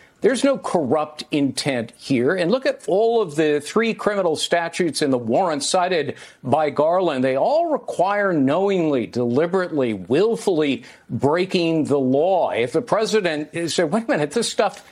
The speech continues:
I declassified it and have a right under the Presidential Records Act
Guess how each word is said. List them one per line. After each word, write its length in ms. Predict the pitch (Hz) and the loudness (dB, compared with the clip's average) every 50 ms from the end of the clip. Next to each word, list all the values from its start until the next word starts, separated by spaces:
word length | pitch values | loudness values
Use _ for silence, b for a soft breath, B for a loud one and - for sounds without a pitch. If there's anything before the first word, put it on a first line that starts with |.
| B - | B -4
I 160 | - 175 170 | -2 -2 -2
declassified 1000 | 202 208 202 185 - - - 175 175 202 220 - 233 196 - 156 139 120 117 113 | 0 -2 -4 -2 -2 -2 -2 0 0 -2 -2 0 -2 0 2 0 0 0 0 0
it 220 | 123 135 - - b b b b b b | 0 -2 -2 -4 b b b b b b
and 100 | - 160 | -2 -2
have 140 | 170 170 147 | -2 0 0
a 80 | 151 151 | 0 0
right 380 | 131 127 131 156 180 202 190 | 0 2 2 2 2 0 0
under 200 | 196 190 175 156 | 0 0 0 0
the 80 | 156 143 | 0 0
Presidential 640 | 113 - 190 185 147 156 151 165 165 151 - 156 131 | 0 -2 -2 -2 -2 -2 -2 -2 -2 0 -2 0 0
Records 440 | 120 143 175 175 - 180 147 123 147 | 0 0 0 0 -2 -2 0 0 0
Act 320 | 147 143 147 143 B B | 0 0 -2 -6 B B